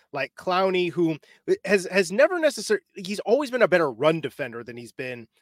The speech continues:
a pass rusher. And, and P F gra-, P F F grades have borne that out basically his entire career. And so you're looking at it like, okay, he's a good, he's a good early down piece for this defense. And it's like, actually,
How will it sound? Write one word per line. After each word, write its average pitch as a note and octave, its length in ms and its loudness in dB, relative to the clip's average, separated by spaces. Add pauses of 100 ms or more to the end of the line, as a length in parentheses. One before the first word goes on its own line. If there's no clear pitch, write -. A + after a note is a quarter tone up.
(180)
a F3+ 80 -2
pass C4 380 -4
rusher. G#2 340 -10
And, B2 160 -14
and C3+ 180 -16
P A#3 160 0
F G#3 220 2
gra-, E3+ 220 -2 (140)
P G#3+ 120 0
F G#3 100 0
F F#3 160 0
grades D#3+ 280 -2
have A#2 160 -12
borne F#3 280 2
that D3+ 200 0
out A2+ 240 -4 (100)
basically C3+ 440 -10
his B2 160 -10
entire B2 480 -10
career. A#2+ 640 -4 (540)
And F#3 260 6
so G#3 80 6
you're F#3+ 180 8
looking A#3 320 0
at G3 120 8
it F3 80 2
like, F3+ 160 0
okay, G3+ 240 0
he's F3 180 -2
a D#3+ 60 2
good, C#3 360 -6 (500)
he's G#3 120 -8
a G#3 60 2
good B3+ 340 0 (100)
early F#3 380 8
down C#3+ 320 2
piece C#3 240 -10
for C3+ 140 -12
this A#2+ 160 -10
defense. A#2 560 -12 (240)
And F3+ 100 8
it's G3 100 6
like, G3+ 200 10 (260)
actually, B3 680 4